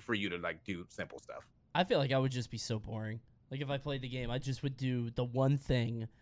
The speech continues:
Speaker 2: over and over the same way every time. You know what I mean? Like, it would want me to be creative, but I just wouldn't engage with the systems. But
Speaker 1: It sounds like you
Speaker 2: that's
Speaker 1: just don't
Speaker 2: a
Speaker 1: like
Speaker 2: me problem.
Speaker 1: exploring.
Speaker 2: No,
Speaker 1: Yeah,
Speaker 2: no, no,
Speaker 1: it
Speaker 2: not
Speaker 1: don't
Speaker 2: really. I, like,
Speaker 1: Mm.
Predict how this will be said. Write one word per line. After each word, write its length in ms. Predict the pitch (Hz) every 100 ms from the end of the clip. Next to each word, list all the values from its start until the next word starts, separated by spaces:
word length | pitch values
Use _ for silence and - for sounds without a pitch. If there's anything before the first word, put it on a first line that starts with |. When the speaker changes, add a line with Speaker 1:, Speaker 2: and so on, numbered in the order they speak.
| _ - -
Speaker 2:
over 340 | 131 135 147
and 120 | 139
over 380 | 131 123 120 117
the 100 | 113
same 340 | 117 135 135 135
way 240 | 117 113
every 200 | 110 117
time. 320 | 113 113 110 107
You 100 | 127
know 80 |
what 100 | 127
I 60 | 127
mean? 280 | 120 117 131
Like, 260 | 127 117 -
it 60 | 143
would 260 | 147 135
want 260 | 139 151 143
me 80 | 139
to 80 | 123
be 80 |
creative, 440 | 120 127 120 113 110
but 100 | 117
I 40 |
just 200 | 123 113
wouldn't 200 | 120 117
engage 340 | 113 113 110 113
with 100 | 110
the 60 |
systems. 540 | - 113 - 110 - - -
But 240 | 113 - -
Speaker 1:
It 140 | 143 156
sounds 220 | 381 330
like 120 | 220
you 80 | 214
Speaker 2:
that's 20 |
Speaker 1:
just 120 | 285
don't 120 | 294
Speaker 2:
a 0 |
Speaker 1:
like 160 | 131 175
Speaker 2:
me 20 |
problem. 400 | - 123 117 104
Speaker 1:
exploring. 180 | 85 78 - - - -
Speaker 2:
No, 180 | 269 302
Speaker 1:
Yeah, 0 |
Speaker 2:
no, 120 | -
no, 140 | 262
Speaker 1:
it 40 | 175
Speaker 2:
not 200 | 240 180
Speaker 1:
don't 0 |
Speaker 2:
really. 340 | 208 143 -
I, 160 | 160 180
like, 280 | 185 170 -
Speaker 1:
Mm. 680 | 196 359 415 415 403 415